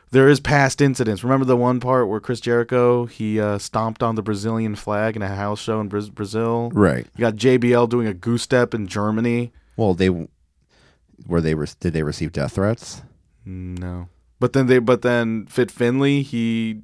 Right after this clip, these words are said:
Speaker 1: he booked a, a national anthem interruption, which got him fired.
Speaker 2: Ooh.
Speaker 1: And, uh, it goes to show what their level of care in the
Speaker 2: Yeah.
Speaker 1: comp-, like, in the company is. I'm just, I'm
Speaker 2: Pick and
Speaker 1: just letting
Speaker 2: choose,
Speaker 1: you
Speaker 2: pick and choose.
Speaker 1: Pick and choose.
Speaker 2: Pick and choose.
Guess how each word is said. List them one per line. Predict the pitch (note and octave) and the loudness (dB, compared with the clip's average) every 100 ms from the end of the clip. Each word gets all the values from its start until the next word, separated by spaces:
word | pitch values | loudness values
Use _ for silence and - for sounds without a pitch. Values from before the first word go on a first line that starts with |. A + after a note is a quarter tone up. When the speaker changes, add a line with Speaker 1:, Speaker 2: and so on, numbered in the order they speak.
| - | -8
Speaker 1:
he | B2 A#2+ | -4 -2
booked | A2 A#2 - - | 0 -2 -2 -4
a, | G#2+ G2+ F#2+ - | -2 0 -2 -4
a | |
national | A2 A2+ - A2 | -6 -4 -4 -8
anthem | G#2 G#2 B2 A#2+ | -8 -6 -4 -2
interruption, | B2 B2+ B2+ - C3+ C#3 - _ | -2 -4 -6 -6 -4 -6 -10 _
which | A2+ - | -8 -4
got | A2+ G#2 | -4 -2
him | A#2 A2 | -2 -4
fired. | - G#2 G#2+ B2+ C3+ C3+ _ _ _ _ - | -2 -2 0 0 -2 -6 _ _ _ _ -10
Speaker 2:
Ooh. | D#2+ D#2 D2+ E2 F2 - - | -6 -6 -8 -10 -12 -18 -14
Speaker 1:
And, | F#2+ F#2+ | -10 -6
uh, | F#2 F2+ F2+ - | -4 -4 -6 -8
it | D#2+ C3 | -8 4
goes | E3 D3+ | 4 4
to | - | 2
show | F3 D3+ B2 A#2 | 4 6 6 4
what | G#2+ A#2 B2 - _ _ | 0 2 2 -2 _ _
their | A#2 B2 | 0 2
level | A#2+ A#2 A#2 | 4 2 2
of | G#2 | -2
care | - B2 G#2+ F#2+ F#2+ _ _ _ _ _ _ _ | -4 -4 -2 -4 -8 _ _ _ _ _ _ _
in | D#2+ E2+ | -16 -12
the | G2 | -12
Speaker 2:
Yeah. | F2 | -10
Speaker 1:
comp-, | G#2 - - | -12 -12 -18
like, | - G#2 | -12 -8
in | G#2+ | -8
the | G#2 | -8
company | F#2+ G#2 F#2+ F#2 | -8 -8 -8 -8
is. | F2+ F#2 F#2 G2+ _ _ - | -8 -8 -10 -16 _ _ -14
I'm | F#2+ | -14
just, | - - | -14 -10
I'm | - | -4
Speaker 2:
Pick | A#2+ | -2
and | C3 | 0
Speaker 1:
just | C#3+ | 2
letting | G#2 | 2
Speaker 2:
choose, | |
Speaker 1:
you | G#2+ | 2
Speaker 2:
pick | G#2 | -2
and | G2+ | -2
choose. | E2+ D2+ | -4 -6
Speaker 1:
Pick | F#2+ | -6
and | B2 | -10
choose. | - A#2+ G#2 G2+ _ | -10 -10 -10 -14 _
Speaker 2:
Pick | - | -18
and | D2 | -16
choose. | D#2 - - | -14 -16 -18